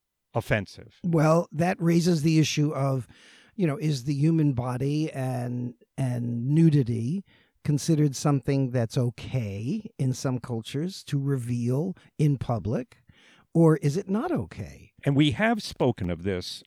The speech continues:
Speaker 1: early. If you haven't listened to it, we have an, an early, um, podcast that does talk about nudity. But, um, and yeah, it, it sort of addresses that as well. But, but it, go ahead. I'm, I'm interrupting you because I have to pretend I have a role in this.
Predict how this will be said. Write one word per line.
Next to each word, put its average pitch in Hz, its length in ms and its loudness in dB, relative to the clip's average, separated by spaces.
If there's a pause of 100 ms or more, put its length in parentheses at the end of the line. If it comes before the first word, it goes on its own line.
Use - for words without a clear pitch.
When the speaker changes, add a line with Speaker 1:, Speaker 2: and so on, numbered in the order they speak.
Speaker 1:
early. 117 380 -2
If 98 100 -2
you 123 100 0
haven't 147 280 0 (100)
listened 107 380 -2
to 98 140 -6
it, 90 100 -8
we 101 160 -8
have 107 220 -6
an, 95 260 -6
an 110 120 -10
early, 110 460 -4 (500)
um, 87 420 -4 (260)
podcast 90 520 -6 (340)
that - 180 -4
does 101 220 0
talk 104 200 -2
about 85 240 -10
nudity. 92 640 -4 (400)
But, 127 340 -4
um, 123 280 -2
and 160 180 2
yeah, 196 240 2
it, 151 200 -6
it 170 140 -4
sort 208 180 -4
of 117 100 -4
addresses 98 460 -6
that 92 180 -6
as 87 120 -10
well. 95 200 -4
But, 117 320 -8
but 135 120 -4 (220)
it, 131 360 -10 (540)
go 180 160 2
ahead. 135 200 0
I'm, 98 200 -4 (100)
I'm 104 260 -6
interrupting 117 540 -2
you 101 160 -4
because 87 680 -10 (220)
I 92 140 -12
have 85 160 -14
to - 80 -14
pretend 92 380 -8
I 82 160 -6
have 80 120 -10
a 80 40 -10
role 80 320 -8
in 71 100 -14
this. 71 180 -12